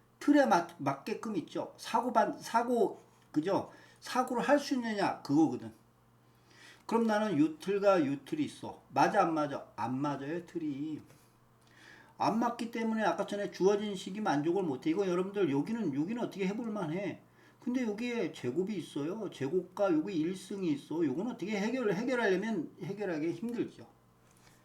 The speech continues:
그죠? 여기다 곱해야 되면 막 통분대 이거 너무 복잡하다는 얘기야. 그러니까 이 식이 안 맞으니까, 자, 보세요. Z의 삼 승, 그죠? 자, 플러스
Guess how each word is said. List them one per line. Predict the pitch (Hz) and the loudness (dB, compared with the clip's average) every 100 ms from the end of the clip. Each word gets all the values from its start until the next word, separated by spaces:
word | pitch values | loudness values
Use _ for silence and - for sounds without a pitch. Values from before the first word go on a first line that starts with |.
| _ _ _ _ _ _ - | _ _ _ _ _ _ -10
그죠? | 117 349 - - _ _ _ _ _ _ _ _ _ _ | -2 -2 -4 -14 _ _ _ _ _ _ _ _ _ _
여기다 | 160 180 240 | 2 4 0
곱해야 | - 156 185 196 | -2 -2 2 2
되면 | 202 196 | 2 -4
막 | 190 | -6
통분대 | - 262 262 226 196 | -2 -2 0 0 2
이거 | 190 | 2
너무 | 135 160 | 0 -2
복잡하다는 | 143 - - 139 - 147 135 | -4 -10 -14 -14 -8 -6 -6
얘기야. | - - - - _ _ - - | -8 -16 -20 -20 _ _ -20 -6
그러니까 | 165 143 | 0 0
이 | 160 | 0
식이 | - 175 156 - - - | -4 -2 -2 -2 -12 -20
안 | - 131 151 | -10 -4 0
맞으니까, | 160 135 131 113 - - - - - - - _ | 0 -2 -6 -6 -6 -8 -10 -20 -20 -20 -20 _
자, | - 107 110 | -10 -8 -8
보세요. | 110 - 107 120 170 170 131 - - | -10 -10 -8 -4 -6 -6 -10 -12 -4
Z의 | 170 170 165 160 143 131 117 | 0 2 2 0 0 -2 -4
삼 | - 170 170 165 | -8 -8 -6 -6
승, | 151 160 147 120 101 - | -4 0 0 -2 -6 -8
그죠? | 123 170 147 - - - _ _ _ _ - | -4 -4 -4 -12 -20 -20 _ _ _ _ -10
자, | 127 110 - | -6 -4 -4
플러스 | 165 185 175 165 - | -4 0 0 -2 -6